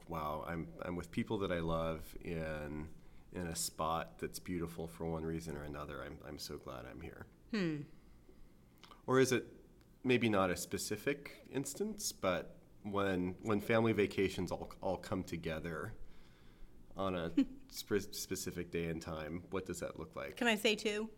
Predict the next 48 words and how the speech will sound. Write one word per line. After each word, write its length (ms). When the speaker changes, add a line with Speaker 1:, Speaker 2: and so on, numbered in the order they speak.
Speaker 1:
Yeah. 140
Speaker 2:
All 80
right. 160
W-, 160
like, 160
one, 380
I 200
think 280
of, 240
like, 280
when 140
w-, 80
just 240
being 140
all 120
together 360
with 180
my 400
nuclear 480
family. 400
Speaker 1:
Mm-hmm. 140
Speaker 2:
We, 180
when, 320
like, 240
Denver, 300
Colorado, 580
we 100
just, 240
that 120
was 120
an 80
awesome 320
trip 300
for 100
us 180
as 100
a 60
family, 440
but 280
just 180
remember 340
being 280
at 100
the 80
top 340
of 40
the 60
mount-, 320